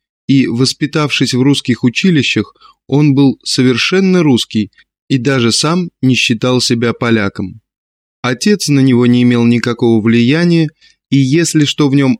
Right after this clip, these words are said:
отражалось от его детской семейной жизни,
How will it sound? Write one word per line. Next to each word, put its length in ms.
отражалось 800
от 160
его 240
детской 480
семейной 520
жизни, 460